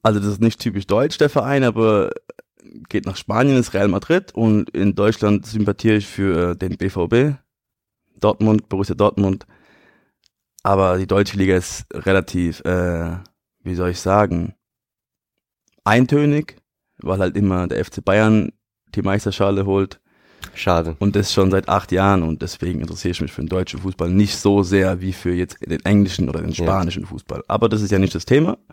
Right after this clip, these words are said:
Speaker 1: Aber deine Frage ist hoffentlich damit beantwortet.
Speaker 2: Ja, und ich hab noch eine Frage.
Speaker 1: Gerne.
Speaker 2: Ähm, warst du schon mal selber auf Fasching, weil du meintest, ja.
Speaker 1: Ja, da muss ich zustimmen.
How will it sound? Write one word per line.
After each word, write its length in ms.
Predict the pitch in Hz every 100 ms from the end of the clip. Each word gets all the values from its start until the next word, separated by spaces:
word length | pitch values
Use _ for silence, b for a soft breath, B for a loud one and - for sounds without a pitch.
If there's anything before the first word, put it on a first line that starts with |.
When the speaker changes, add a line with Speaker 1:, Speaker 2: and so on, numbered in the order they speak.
| b b b b b -
Speaker 1:
Aber 200 | 101 98
deine 200 | 98 92
Frage 320 | - 101 95
ist 100 | -
hoffentlich 300 | 90 - -
damit 240 | 64 87
beantwortet. 480 | - 85 - - - - B B -
Speaker 2:
Ja, 220 | 101 104 - _ - -
und 300 | 107 101 -
ich 440 | 101 92 - - -
hab 220 | 92 -
noch 220 | 98 117
eine 120 | 107 98
Frage. 600 | - 92 92 95 123 143 _ B B
Speaker 1:
Gerne. 320 | - 104 90 -
Speaker 2:
Ähm, 560 | 95 92 87 82 80 80
warst 220 | 107 135
du 60 |
schon 100 | -
mal 140 | 101 92
selber 240 | 120 113
auf 100 | 87
Fasching, 360 | - 90 - 87
weil 120 | 82
du 80 | 85
meintest, 440 | 87 90 - - -
ja. 140 | - 82
Speaker 1:
Ja, 260 | - 80 _ _ -
da 220 | 95 123
muss 200 | 123 117
ich 180 | 113 - - -
zustimmen. 520 | 131 147 123 139